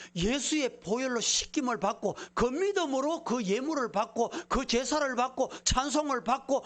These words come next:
예배를 받으시고 기도를 받으시는 겁니다. 믿으시기를 축복합니다. 네 번째, 참된 번제가 어떤 번제냐?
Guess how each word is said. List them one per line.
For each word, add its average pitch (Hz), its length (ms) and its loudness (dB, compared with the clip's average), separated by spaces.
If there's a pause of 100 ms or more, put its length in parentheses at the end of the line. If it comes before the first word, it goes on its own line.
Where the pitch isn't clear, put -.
(140)
예배를 254 500 2
받으시고 226 560 0 (180)
기도를 214 440 0
받으시는 175 500 -4
겁니다. - 340 -18 (1160)
믿으시기를 160 920 -2 (240)
축복합니다. - 600 -12 (2500)
네 127 200 -2
번째, 151 440 -4 (2500)
참된 247 640 0
번제가 180 560 0
어떤 214 340 -2
번제냐? 170 960 -2